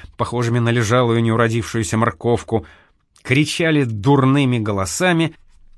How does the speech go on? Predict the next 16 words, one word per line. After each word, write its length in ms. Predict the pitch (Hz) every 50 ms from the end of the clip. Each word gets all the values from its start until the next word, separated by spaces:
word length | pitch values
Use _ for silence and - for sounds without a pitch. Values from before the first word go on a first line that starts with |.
| - - - - - _ _ _ _
залихватски 800 | - 135 110 95 147 175 180 - - 190 208 190 - - - 165
матерились, 840 | 156 147 143 147 120 - - 120 131 170 202 196 180 175 165 - - - - - - - - -
подначивали 720 | - 151 143 123 143 170 208 202 - - 185 180 180 180
новичков 680 | 170 160 160 156 156 143 - - - 180 180 156 - -
прыгнуть 600 | - - 139 160 175 185 151 147 156 160 147 123
бомбочкой 680 | 110 104 101 131 156 151 139 123 131 - - - 131 123
в 120 | 107 101
глубину 500 | 104 120 131 120 120 117 113 110 - -
омута 480 | - 165 185 180 175 170 160 - 170 170
у 120 | - 156
насосной 580 | 151 147 131 - - 120 123 117 - - 117 107
станции, 600 | - - - 98 92 90 85 - - 90 90 82 - - _
что 220 | - - - 107 90
считалось 680 | - - 85 78 - 139 151 151 147 - - - - -
верхом 600 | 101 82 80 98 110 107 - - - 101 98 92
геройства. 520 | 80 85 85 80 - - - - - -